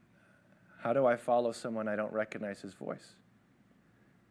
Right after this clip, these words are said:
And maybe you've never actually surrendered your life to Yeshua. He's inviting you today. He's worth it. He's worth it.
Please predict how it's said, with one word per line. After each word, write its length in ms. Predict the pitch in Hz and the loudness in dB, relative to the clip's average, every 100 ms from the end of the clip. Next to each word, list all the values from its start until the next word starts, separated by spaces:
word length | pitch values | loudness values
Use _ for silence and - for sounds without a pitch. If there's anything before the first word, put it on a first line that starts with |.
| _ | _
And 100 | 113 | -6
maybe 240 | 120 120 | -4 -2
you've 200 | 123 113 | -2 -2
never 360 | 117 143 151 95 | 2 2 2 0
actually 380 | 104 - 117 107 | -2 -4 -6 -8
surrendered 560 | - 120 117 120 117 | -6 0 0 2 0
your 80 | 110 | 0
life 320 | 107 123 113 | 4 2 2
to 100 | - | -6
Yeshua. 400 | 101 98 107 104 101 _ _ _ _ _ _ _ _ _ _ _ _ _ _ _ _ _ _ _ _ _ _ | -8 -8 -12 -14 -16 _ _ _ _ _ _ _ _ _ _ _ _ _ _ _ _ _ _ _ _ _ _
He's 160 | 113 | -6
inviting 400 | 107 104 117 117 | -2 4 4 4
you 120 | 104 92 | -8 -10
today. 340 | - 101 110 _ _ _ _ _ _ _ _ _ _ _ _ _ _ _ _ _ _ _ _ | -10 -12 -12 _ _ _ _ _ _ _ _ _ _ _ _ _ _ _ _ _ _ _ _
He's 240 | 110 - | -8 -6
worth 260 | 110 113 - | -4 -4 -6
it. 100 | - - _ _ _ _ _ _ _ _ _ _ _ _ _ _ _ | -14 -18 _ _ _ _ _ _ _ _ _ _ _ _ _ _ _
He's 240 | - 104 | -8 -6
worth 260 | 107 110 - | -4 -6 -6
it. 100 | 107 | -14